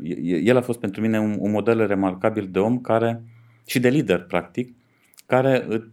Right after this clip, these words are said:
îți lăsa de fiecare dată posibilitatea alegerii. Îți prezenta mai, mai multe perspective și, uh, avea și un, uh, un simț, să spunem așa, u-, uman foarte dezvoltat, dincolo de valorile,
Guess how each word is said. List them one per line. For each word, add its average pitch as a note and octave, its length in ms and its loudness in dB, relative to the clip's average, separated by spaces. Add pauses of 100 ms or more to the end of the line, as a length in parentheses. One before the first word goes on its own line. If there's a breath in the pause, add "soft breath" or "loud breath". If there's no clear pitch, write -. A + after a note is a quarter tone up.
îți A#2+ 200 2
lăsa B2+ 220 0
de D3 80 -2
fiecare B2+ 320 0
dată B2 120 -4
posibilitatea A2 680 -4
alegerii. F2 540 -6 (220)
Îți - 140 -12
prezenta G#2 400 -2
mai, B2 140 0
mai G#2+ 180 0
multe A#2 260 0
perspective F2+ 720 -6
și, F2 420 -12 (1500 soft breath)
uh, F2+ 320 -12 (560)
avea B2+ 280 2
și D3 160 -4
un, C3 260 2
uh, G2+ 280 0
un G#2 160 -2
simț, G#2 360 -2
să - 140 -4
spunem F#2+ 360 -2
așa, F#2 240 -2
u-, E2+ 440 -4
uman G2 420 0
foarte F#2 300 -2
dezvoltat, E2 540 -6
dincolo F#2+ 400 -2
de F2+ 380 -2
valorile, E2+ 760 -2